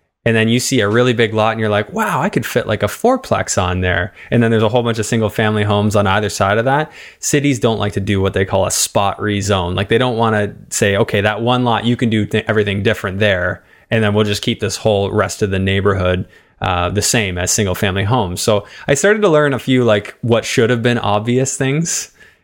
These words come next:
You know, if you think about it, like, cities are gonna be on board with, you know, keeping neighborhoods consistent, right? If you've got a whole bunch of apartment buildings in a neighborhood already,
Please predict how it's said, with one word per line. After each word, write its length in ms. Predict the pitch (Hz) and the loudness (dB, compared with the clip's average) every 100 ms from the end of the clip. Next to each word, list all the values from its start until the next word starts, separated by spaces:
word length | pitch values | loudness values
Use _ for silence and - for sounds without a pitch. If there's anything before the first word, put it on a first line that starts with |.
| - | 0
You 60 | 156 | 2
know, 180 | 139 | 4
if 180 | 139 156 | 2 2
you 80 | 160 | 2
think 180 | 160 170 | 2 0
about 240 | 123 107 | 0 0
it, 80 | 110 | 0
like, 140 | 117 - | -2 -2
cities 380 | - 147 156 | -2 0 2
are 80 | 151 | 0
gonna 160 | 139 127 | 0 0
be 140 | 120 | 2
on 220 | 110 107 | 0 0
board 400 | 107 104 104 104 | 2 4 4 2
with, 400 | 101 98 - - - _ - | 2 0 -2 -12 -20 _ -6
you 120 | 123 | -2
know, 100 | 107 | -2
keeping 380 | 104 143 135 113 | 0 -2 0 0
neighborhoods 440 | 104 104 98 101 | 2 0 0 -2
consistent, 640 | - 98 - 113 - - 101 | -2 -4 0 -2 -2 -8 -2
right? 180 | 101 | 0
If 120 | 113 117 | 0 0
you've 100 | 113 | 2
got 160 | 120 | 2
a 60 | 107 | 2
whole 100 | 120 | 0
bunch 180 | 117 117 | 0 -4
of 60 | |
apartment 400 | 104 117 110 107 | -2 -2 -2 -2
buildings 300 | 104 104 101 | -2 0 -2
in 80 | 98 | -2
a 60 | 101 | 0
neighborhood 340 | 98 95 98 | 0 0 0
already, 520 | 92 101 120 101 110 | 0 2 2 0 -6